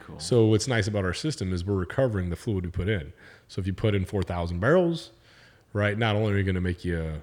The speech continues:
Speaker 2: four thousand that we pump in, we're getting much longer, uh, uh, incremental oil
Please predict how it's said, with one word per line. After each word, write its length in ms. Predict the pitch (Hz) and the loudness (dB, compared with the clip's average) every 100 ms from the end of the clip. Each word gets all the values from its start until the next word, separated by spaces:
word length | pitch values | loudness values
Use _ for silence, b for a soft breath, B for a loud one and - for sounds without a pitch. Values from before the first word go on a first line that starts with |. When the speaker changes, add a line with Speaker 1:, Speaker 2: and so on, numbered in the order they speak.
| - | -10
Speaker 2:
four 200 | - 95 | -4 -2
thousand 320 | 92 85 87 | 0 -2 -2
that 80 | 85 | -6
we 60 | |
pump 280 | 80 82 76 | -6 -8 -2
in, 160 | 110 95 | -2 -2
we're 80 | 87 | -2
getting 260 | 90 85 | -4 -2
much 260 | 90 87 - | -4 -6 -6
longer, 340 | 87 85 78 - - | -6 -6 -8 -12 -12
uh, 40 | 95 82 78 76 87 85 - 110 - - - | -8 -6 -6 -8 -10 -12 -12 -14 -14 -14 -14
uh, 120 | 87 | -8
incremental 460 | 117 101 95 85 92 | -6 -4 -4 -4 -2
oil 260 | 101 82 | -2 -2